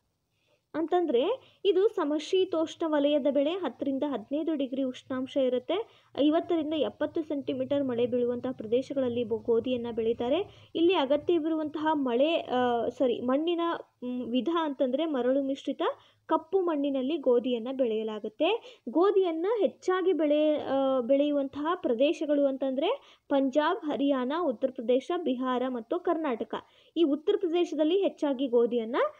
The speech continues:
ಉತ್ಪಾದಿಸಲಾಗುತ್ತೆ. ಭಾರತದ ಎರಡನೇ ಪ್ರಮುಖ ಬೆಳೆ, ಆಹಾರ ಬೆಳೆ ಮತ್ತು ಪ್ರಮುಖ ಹಿಂಗಾರು ಬೆಳೆ ಈ ಗೋಧಿ.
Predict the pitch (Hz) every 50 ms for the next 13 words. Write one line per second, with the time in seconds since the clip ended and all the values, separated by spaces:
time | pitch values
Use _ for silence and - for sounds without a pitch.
0 | _ _ - 339 349 - - - - 302 269 214 233 233 - 247 220 220 220 202
1 | - - - - _ _ _ _ _ _ _ _ _ _ - 226 262 269 277 285
2 | 269 277 294 277 311 349 339 285 247 233 254 269 302 320 370 392 403 403 359 311
3 | 277 277 269 - 285 254 226 247 233 240 247 277 285 - - - 233 233 247 262
4 | 285 320 320 302 247 262 226 226 240 247 - - - _ _ - 254 226 - 302
5 | 302 294 269 254 262 254 - 294 254 247 220 247 277 311 349 349 339 330 294 254
6 | 262 240 269 370 539 523 - - 262 220 - 233 226 214 - -